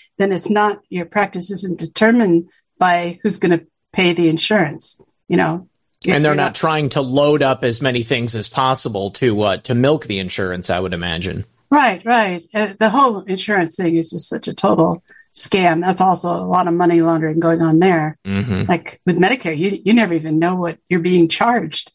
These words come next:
Speaker 2: Right.
Speaker 1: <laughs> So I saw a bill by accident once, and it was phenomenal. It was thousands and thousands of dollars, and this just goes directly to Medicare.
Speaker 2: Mm-hmm.
Speaker 1: And, uh, sort of like the, the pass-through from I O M when we had all those employees we didn't know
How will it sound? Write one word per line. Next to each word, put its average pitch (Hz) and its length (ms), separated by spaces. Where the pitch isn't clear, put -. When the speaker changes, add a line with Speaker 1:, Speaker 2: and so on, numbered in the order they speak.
Speaker 2:
Right. 98 360
Speaker 1:
<laughs> - 60
So 285 300
I 208 80
saw 214 240
a 180 40
bill 180 540
by 170 140
accident 185 560
once, 151 340
and 170 100
it 135 60
was 156 260
phenomenal. 175 680
It - 20
was 151 180
thousands 175 640
and 151 120
thousands 214 400
of 160 120
dollars, 190 440
and 185 120
this 214 120
just - 180
goes 196 220
directly 196 340
to 175 80
Medicare. 180 580
Speaker 2:
Mm-hmm. 113 600
Speaker 1:
And, 175 280
uh, 160 300
sort 196 240
of 175 60
like 165 260
the, 160 360
the 160 80
pass-through 175 680
from 170 240
I 175 240
O 165 100
M 190 240
when 160 140
we 160 100
had 170 120
all 160 120
those 160 160
employees 170 640
we 160 80
didn't 160 240
know 160 260